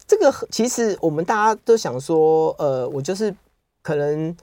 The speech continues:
成长之后就努力的工作赚钱，然后想办法过得更好。大家的意识形态都是这样子啦。对，那但是他的意识形态就是，呃，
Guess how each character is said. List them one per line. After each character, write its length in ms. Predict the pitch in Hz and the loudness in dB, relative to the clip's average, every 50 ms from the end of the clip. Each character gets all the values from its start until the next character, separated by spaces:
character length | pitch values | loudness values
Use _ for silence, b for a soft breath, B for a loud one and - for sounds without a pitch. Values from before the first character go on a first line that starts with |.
| _ _ _ | _ _ _
成 260 | - - 165 180 202 | -6 -4 -4 -2 -2
长 240 | - 170 123 123 135 | -2 -2 -4 -4 -8
之 200 | - - 151 165 | -6 -2 -2 0
后 220 | 170 175 160 147 | 2 2 0 0
就 260 | 151 160 160 143 147 | 0 0 -2 -2 -2
努 220 | 156 156 135 127 143 | -4 -8 -6 -6 -4
力 120 | 170 170 | -4 -4
的 140 | 151 143 127 | -4 -4 -4
工 240 | - 143 143 151 147 | -2 -4 -4 -4 -4
作 280 | 139 160 139 127 123 | -2 -2 -2 -2 -2
赚 220 | 127 - 135 117 113 | -4 -4 -4 -4 -4
钱， 320 | - - - 104 69 76 113 - 139 | -10 -8 -8 -8 -8 -10 -16 -18 -16
然 120 | 113 110 | -12 -8
后 240 | 127 143 143 139 131 b b b b b b | -4 -2 -2 -2 -4 b b b b b b
想 180 | - 131 123 | -12 -10 -6
办 200 | 139 156 156 143 | -4 -4 -4 -4
法 140 | 139 120 110 | -6 -10 -10
过 180 | - - 156 139 | -8 -4 -4 -4
得 80 | 127 | -4
更 240 | 123 - 139 123 113 | -4 -6 -8 -8 -8
好。 220 | 110 - - - 156 | -12 -18 -18 -14 -6
大 120 | - 190 | -4 -2
家 80 | 196 185 | -2 -2
的 80 | 180 | -2
意 160 | - 214 180 | -4 -4 -6
识 220 | 156 - - 175 147 | -6 -6 -8 -10 -10
形 160 | 139 139 131 | -8 -8 -8
态 140 | 139 131 117 | -8 -8 -8
都 120 | 131 123 | -8 -12
是 140 | 117 127 113 | -12 -12 -12
这 80 | 113 113 | -10 -10
样 100 | 85 - - - | -12 -12 -18 -20
子 80 | - - | -20 -20
啦。 160 | - - - _ _ _ _ _ _ _ | -20 -20 -20 _ _ _ _ _ _ _
对， 220 | - - - 123 151 | -6 -6 -6 -6 -6
那 240 | 165 190 190 170 - b b b b | -4 -2 -2 -2 -4 b b b b
但 140 | - 196 | -4 -4
是 180 | 190 185 202 190 | -4 -4 -6 -8
他 200 | 180 - 233 254 | -6 -2 -2 2
的 80 | 254 202 | 2 2
意 100 | 185 208 | 0 -2
识 140 | 190 208 190 | -8 -8 -8
形 180 | 170 - 160 | -8 -6 -6
态 140 | 160 190 175 | -4 -4 -4
就 140 | 160 165 156 | -4 -4 -6
是， 340 | 151 - 160 143 135 123 - _ - | -8 -6 -8 -8 -8 -10 -12 _ -12
呃， 240 | - 123 120 107 | -10 -8 -8 -8